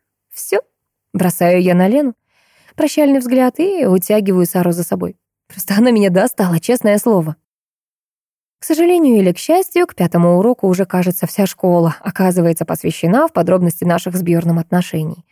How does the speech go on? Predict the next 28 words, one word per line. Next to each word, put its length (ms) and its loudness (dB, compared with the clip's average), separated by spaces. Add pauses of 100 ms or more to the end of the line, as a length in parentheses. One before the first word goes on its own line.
(420)
Все 180 -2
вокруг 320 0
тычут 320 -2
пальцами, 480 0
перешёптываются, 1000 0
а 280 -4
особо 280 -2
смелые 460 2
или 160 2
невоспитанные 840 0 (380)
подходят 400 0
спросить, 460 -2
правда 280 0
ли 140 2
я 240 2 (160)
сплю 440 0
со 120 -2
своим 280 2
братом. 400 -4 (140)
Да-да, 760 0
идиотка 400 0
Лена 280 2
именно 280 4
так 220 -6
подала 320 2
свою 260 0
версию 360 -2
правды. 340 -10